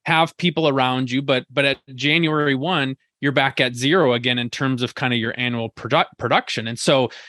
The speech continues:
you can continue to pursue that and find ways to have passive income as well. And then either you can choose to grow both paths. I kinda say you've got your active path,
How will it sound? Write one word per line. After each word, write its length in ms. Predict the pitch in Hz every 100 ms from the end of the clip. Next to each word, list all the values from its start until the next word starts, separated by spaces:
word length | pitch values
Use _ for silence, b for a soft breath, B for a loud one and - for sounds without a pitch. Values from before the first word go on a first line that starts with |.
| B
you 140 | 165
can 160 | 233 208
continue 440 | 165 143 175 165 131
to 100 | 113
pursue 480 | 127 123 - 339
that 440 | 180 123 123 - - _ _ _
and 600 | 220 269 165 139 139 131 - _ _ _ _ _
find 500 | - 175 170 175 165
ways 300 | 156 151 -
to 160 | 147
have 300 | 131 143 127
passive 440 | - 151 165 - 139
income 420 | 139 139 139 131
as 180 | 117 117
well. 480 | 147 185 113 117 - -
And 220 | 131 135
then 180 | 135 135
either 340 | 147 143 147
you 160 | 135 135
can 200 | 139 123
choose 340 | - 143 -
to 260 | - 131 113 B B 120
grow 300 | 135 143 135
both 340 | 131 151 -
paths. 380 | - 175 190 -
I 80 | 139
kinda 200 | 160 151
say 120 | 151
you've 160 | 135 120
got 200 | 139 123
your 120 | 123
active 440 | 143 160 175 160
path, 360 | - 170 170